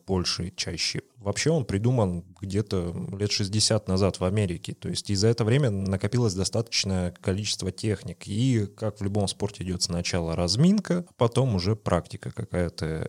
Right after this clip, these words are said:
игра, а, определенные там форматы есть, так называемые,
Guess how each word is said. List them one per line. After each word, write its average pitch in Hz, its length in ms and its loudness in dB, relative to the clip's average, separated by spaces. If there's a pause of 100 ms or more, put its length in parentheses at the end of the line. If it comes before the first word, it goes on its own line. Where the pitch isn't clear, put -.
игра, 135 640 2
а, 87 480 0
определенные 85 460 -2
там 85 160 -6
форматы 131 480 0
есть, 117 260 -2
так - 160 -8
называемые, 92 800 0